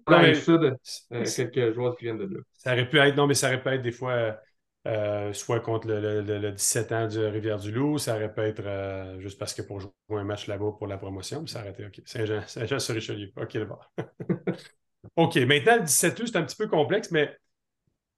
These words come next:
Speaker 1: chaque territoire, on va dire, euh, de sport-études a une équipe.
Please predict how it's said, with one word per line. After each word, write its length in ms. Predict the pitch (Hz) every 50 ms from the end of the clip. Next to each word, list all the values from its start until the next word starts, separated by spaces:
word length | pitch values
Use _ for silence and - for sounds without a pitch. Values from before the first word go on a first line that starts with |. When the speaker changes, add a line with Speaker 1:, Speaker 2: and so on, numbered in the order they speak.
| _ _ _ _ _ -
Speaker 1:
chaque 520 | - - - - 214 220 220 - - _
territoire, 600 | - 202 185 160 165 156 - 165 160 175 202 202
on 80 | 175 147
va 220 | 139 135 127 123 - _ _ _ -
dire, 240 | 139 156 170 175 143
euh, 320 | 131 120 117 110 110 107 110
de 160 | 107 - 113
sport-études 640 | - - - 139 131 127 123 120 - - 175 170 - -
a 140 | - 135 135
une 100 | 131 127
équipe. 380 | 123 117 - - 165 - -